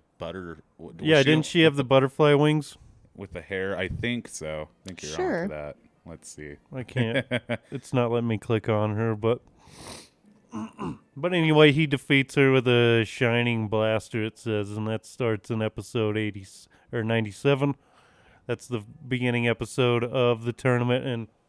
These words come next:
Speaker 2: uh, we got it playing behind us, too.
Speaker 1: Yep.
Speaker 2: Uh, next fight is between Goku and Nink. Uh, who is Nink?
Speaker 3: That's, we, uh, yeah, I gotta look.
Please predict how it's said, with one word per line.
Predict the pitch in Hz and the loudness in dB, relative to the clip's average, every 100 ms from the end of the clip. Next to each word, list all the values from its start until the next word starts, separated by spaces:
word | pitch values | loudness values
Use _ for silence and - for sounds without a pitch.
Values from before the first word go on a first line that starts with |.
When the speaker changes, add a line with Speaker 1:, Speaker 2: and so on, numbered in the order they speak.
| _ _ _ _ _ _ 127 | _ _ _ _ _ _ -16
Speaker 2:
uh, | 117 110 110 | -14 -14 -10
we | 131 | -8
got | 113 113 | -6 -6
it | 110 | -6
playing | 123 117 110 107 | -4 -2 -2 -2
behind | 95 110 107 | -2 -2 -2
us, | 104 - | -4 -6
too. | - 113 107 - _ _ - - _ | -2 -2 -2 -6 _ _ -20 -20 _
Speaker 1:
Yep. | - 98 - - - _ _ _ - _ _ - | -8 -8 -8 -18 -20 _ _ _ -20 _ _ -4
Speaker 2:
Uh, | 135 127 117 117 - - - | 4 6 6 2 -2 -14 -4
next | 143 135 - - | 2 4 2 0
fight | - 139 147 - | 6 8 6 2
is | 151 131 123 123 120 113 | 4 6 8 8 6 4
between | 120 - 135 123 113 | -2 0 2 2 2
Goku | 127 131 131 - 135 143 | 6 6 6 4 6 6
and | 127 113 110 113 | 4 2 0 2
Nink. | 123 139 - - _ _ _ _ _ _ _ _ _ _ _ _ | 2 2 -2 -14 _ _ _ _ _ _ _ _ _ _ _ _
Uh, | - 127 120 117 117 117 | -2 0 2 2 2 2
who | 113 208 | 0 0
is | 220 143 | 0 0
Nink? | 147 110 - - _ _ _ _ - - _ - | 0 -2 -6 -18 _ _ _ _ -20 -20 _ -6
Speaker 3:
That's, | 254 226 | -6 -6
we, | 226 247 269 | -8 -8 -6
uh, | 220 | -6
yeah, | 214 214 196 | -2 -2 -2
I | |
gotta | 196 196 185 | 0 -2 -2
look. | 175 | -4